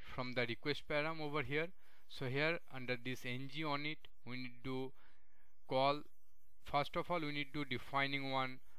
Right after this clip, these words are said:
like, pop-, uh, method which will, let me add this one, get details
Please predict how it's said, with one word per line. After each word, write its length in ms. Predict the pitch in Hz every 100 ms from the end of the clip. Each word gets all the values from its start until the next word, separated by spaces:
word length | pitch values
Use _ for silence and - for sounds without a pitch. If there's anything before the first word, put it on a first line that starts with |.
| - -
like, 220 | 120 120 -
pop-, 220 | 120 110
uh, 220 | 113 127
method 400 | 117 120 - 113 101 98 -
which 260 | 123 123 -
will, 340 | 123 120 120 - - - - - - -
let 160 | - 120
me 140 | 117
add 160 | 110 113
this 220 | 120 117 123
one, 180 | 135 127
get 360 | 110 131 139 127
details 540 | 120 - 131 139 -